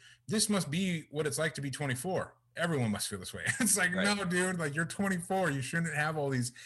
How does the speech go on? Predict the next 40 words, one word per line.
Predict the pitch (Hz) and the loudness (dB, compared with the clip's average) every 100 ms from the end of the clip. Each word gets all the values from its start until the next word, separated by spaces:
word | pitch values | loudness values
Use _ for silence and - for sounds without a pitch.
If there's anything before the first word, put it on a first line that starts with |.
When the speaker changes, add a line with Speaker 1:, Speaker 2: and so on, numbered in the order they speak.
| - - | -18 -10
Speaker 1:
aches | 151 151 151 | -6 -2 -2
and | 139 | 0
pains. | 131 165 147 113 107 | 2 2 2 2 2
You | 120 | 0
should | - | -2
be | 147 | -4
able | 151 | -4
to | 127 | -2
sleep | - - 151 165 | -2 0 -2 -4
a | 127 | -6
full | 131 120 | -2 0
night. | 117 107 | 0 0
You | 107 | -2
should | - | -2
be | 135 | -2
able | 147 | 0
to," | 135 123 - - - - - | 0 -2 -6 -18 -18 -20 -12
you | 139 | -4
know, | 123 113 113 | 0 0 -2
it, | 143 | -2
it's | 156 143 | 0 2
just, | 190 165 160 | 2 0 0
there, | 156 151 | -2 0
there's | 147 127 | 0 2
so | - 156 151 | 2 2 0
much | 135 123 - - - _ _ | 2 0 0 -6 -10 _ _
to | - 127 117 110 | -2 2 2 2
life | 113 113 98 - | 2 2 2 -4
that | 113 | -6
you | 107 | -2
get | 104 110 101 | -2 -2 -4
dull | 104 120 127 | -2 0 -2
to, | 123 104 85 - _ _ - - | -4 -8 -10 -12 _ _ -20 -8
that | 113 | -2
you | 104 | -2
just | 107 | -2
become | 110 110 107 101 | -2 -2 0 0
numb | 110 127 | 0 0
to, | 123 87 82 85 | -2 -6 -8 -8
because | 107 113 107 95 | -6 -2 -2 -4